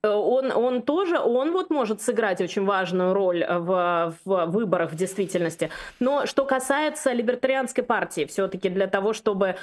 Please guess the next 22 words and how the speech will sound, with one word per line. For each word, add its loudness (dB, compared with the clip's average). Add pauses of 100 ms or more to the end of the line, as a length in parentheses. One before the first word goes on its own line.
(180)
как-то, 0
э, 2
рассказать 0
про 2
их -2
кандидата, 0
они 0
же 0
все-таки -4
конвенцию -6
проводили -6
не -6
просто -6
так, -8
они -6
конвенцию -8
проводили -6
для -10
того, -6
чтобы -6
выбрать -6
кандидата, -6